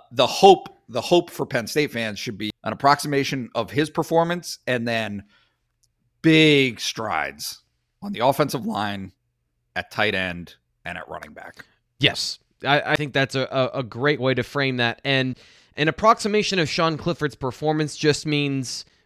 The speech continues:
Speaker 2: being a quality starter, because what Sean Clifford doesn't deliver you is any of the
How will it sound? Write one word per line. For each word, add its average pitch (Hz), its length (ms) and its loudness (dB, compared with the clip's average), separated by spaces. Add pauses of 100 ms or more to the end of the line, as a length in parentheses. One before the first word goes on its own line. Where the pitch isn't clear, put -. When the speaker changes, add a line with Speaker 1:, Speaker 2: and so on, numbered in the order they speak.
(100)
Speaker 2:
being 151 260 2
a 139 120 0
quality 131 560 2
starter, 101 560 -2
because 110 460 -4
what 139 220 -2
Sean 170 260 0
Clifford 175 300 -2
doesn't 151 260 2
deliver 135 340 0
you 117 200 -4
is 117 160 2
any 131 220 2
of 113 140 -2
the 117 260 -2